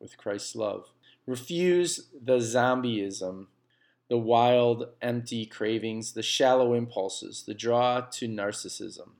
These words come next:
Stop looking over the fence, stop comparing, stop desiring to be someplace else, doing something else. Don't fall into the dissatisfaction of where you are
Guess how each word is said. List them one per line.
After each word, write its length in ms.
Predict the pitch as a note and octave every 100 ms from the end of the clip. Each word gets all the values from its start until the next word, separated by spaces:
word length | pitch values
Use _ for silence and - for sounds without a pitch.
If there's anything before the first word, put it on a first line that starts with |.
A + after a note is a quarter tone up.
| _ _ -
Stop 360 | - D3+ D#3+
looking 320 | E3 E3 G3
over 220 | E3 D3+ E3+
the 80 |
fence, 400 | E3+ - G#2 G#2+ - -
stop 340 | - A#2 A2+
comparing, 600 | - A#2+ A#2+ G#2+ F#2 D#2+ -
stop 460 | - - G2 F2+ -
desiring 800 | G2+ G2+ G2 G#2+ A2+ B2 A#2+ A#2
to 140 | - G#2
be 160 | G#2+
someplace 640 | - G#2 G2+ - G#2 G#2 G#2
else, 320 | F#2+ - -
doing 320 | A#2+ B2 C3
something 480 | B2+ C3 A#2+ A#2+ A#2
else. 500 | A2 G#2+ - - - _ _ _ _ _ _
Don't 280 | - D3+ -
fall 320 | - F#3 F#3
into 180 | F3 D#3+
the 140 | C3 A#2+
dissatisfaction 1160 | B2 A#2 - C3+ C3 B2+ - C3+ B2 - G#2+
of 200 | G2+ G2
where 260 | G#2 A2 A#2
you 300 | A#2 B2 A#2
are 340 | - A2 A2